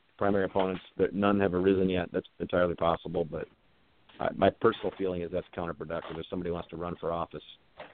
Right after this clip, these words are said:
um, we've got other statewide slots, uh,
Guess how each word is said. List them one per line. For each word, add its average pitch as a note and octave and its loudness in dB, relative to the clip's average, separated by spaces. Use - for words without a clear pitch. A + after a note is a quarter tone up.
um, D#2+ -2
we've F#2 4
got F#2 4
other F2+ 6
statewide F2 2
slots, F2 -2
uh, E2+ -2